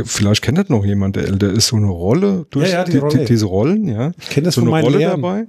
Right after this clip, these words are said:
Speaker 2: Mit
Speaker 1: Dann
Speaker 2: siebzig
Speaker 1: musste,
Speaker 2: kennt man das.
Speaker 1: dann, dann hatte das ja angekündigt, hat tatsächlich jemand so einen Overhead-Projektor aus irgendeiner Schule geklaut, keine Ahnung, hat ihn da hingestellt, der hat diese Rolle einge-, eingespannt, nee, nicht selbst, sondern seine Sekretärin hat das getan.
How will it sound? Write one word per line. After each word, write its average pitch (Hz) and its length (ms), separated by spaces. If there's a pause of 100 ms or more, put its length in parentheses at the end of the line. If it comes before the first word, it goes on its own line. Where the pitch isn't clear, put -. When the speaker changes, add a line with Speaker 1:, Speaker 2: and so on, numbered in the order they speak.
(520)
Speaker 2:
Mit 131 140
Speaker 1:
Dann 117 60
Speaker 2:
siebzig 143 160
Speaker 1:
musste, 170 280
Speaker 2:
kennt 165 220
man 160 100
das. 117 100
Speaker 1:
dann, 131 260
dann 117 180
hatte 127 160
das 127 180
ja 117 120
angekündigt, 165 440
hat 127 140
tatsächlich 147 420
jemand 143 280
so 123 80
einen 120 120
Overhead-Projektor 151 840
aus 123 160
irgendeiner 131 300
Schule 147 340
geklaut, 147 460
keine 110 280
Ahnung, 147 340 (360)
hat 226 140
ihn 143 100
da 120 140
hingestellt, 120 480
der 113 60
hat 120 60
diese 127 180
Rolle 156 280
einge-, 117 460
eingespannt, 113 1200
nee, 113 160
nicht 117 240
selbst, 113 300
sondern 107 240
seine 104 200
Sekretärin 101 640
hat 95 80
das 98 160
getan. 104 380